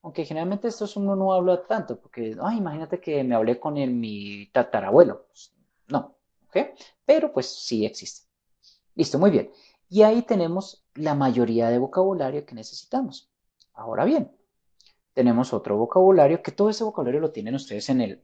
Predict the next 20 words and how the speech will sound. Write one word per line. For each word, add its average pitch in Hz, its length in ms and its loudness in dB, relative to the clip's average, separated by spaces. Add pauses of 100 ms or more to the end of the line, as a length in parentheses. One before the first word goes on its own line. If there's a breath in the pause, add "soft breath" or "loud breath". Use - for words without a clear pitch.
<clears throat> - 520 -2
en 120 100 -4
el 113 60 -2
material, - 380 -8
¿vale? 277 200 0 (460 soft breath)
Entonces, - 340 -8 (120)
los 170 260 0
que 135 120 -2
cambian. - 380 -8 (680)
Aunt 202 480 -2 (880)
es - 300 -16 (140)
tía. 151 360 -2 (1200)
Uncle 170 520 -2 (1200)
es - 320 -18 (100)
tío. 131 360 -4 (800)
Ok, - 180 -14
eso 143 140 -10
es - 100 -20
una 120 160 -6
L. - 200 -10